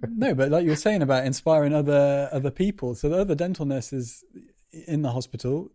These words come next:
Speaker 2: you've did that job, and,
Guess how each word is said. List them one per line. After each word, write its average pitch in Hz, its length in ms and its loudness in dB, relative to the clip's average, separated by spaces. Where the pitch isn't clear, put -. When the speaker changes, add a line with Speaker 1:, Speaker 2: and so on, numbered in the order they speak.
Speaker 2:
you've 160 420 -2
did 151 200 0
that 147 160 0
job, 143 300 0
and, 127 460 0